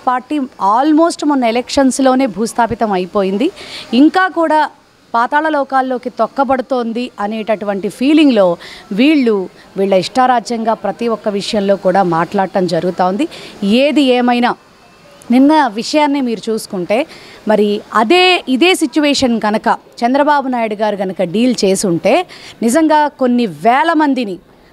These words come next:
అది డ్వాక్రా వర్క-, డ్వాక్రా గ్రూపుల వాళ్ళే కావచ్చు, అంగన్వాడీ వాళ్ళే కావచ్చు, ఆశా వర్కర్లే కావచ్చు,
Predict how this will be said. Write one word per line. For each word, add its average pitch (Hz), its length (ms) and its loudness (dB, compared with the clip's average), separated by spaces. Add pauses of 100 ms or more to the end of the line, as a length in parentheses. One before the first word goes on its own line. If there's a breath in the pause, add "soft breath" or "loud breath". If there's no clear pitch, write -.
అది 202 160 -2
డ్వాక్రా 202 460 0
వర్క-, 214 360 -2
డ్వాక్రా 220 460 0
గ్రూపుల 214 400 -2
వాళ్ళే 208 340 0
కావచ్చు, 226 580 2
అంగన్వాడీ 208 600 0
వాళ్ళే 202 280 0
కావచ్చు, 214 380 0
ఆశా 190 300 2
వర్కర్లే 202 420 0
కావచ్చు, 233 460 0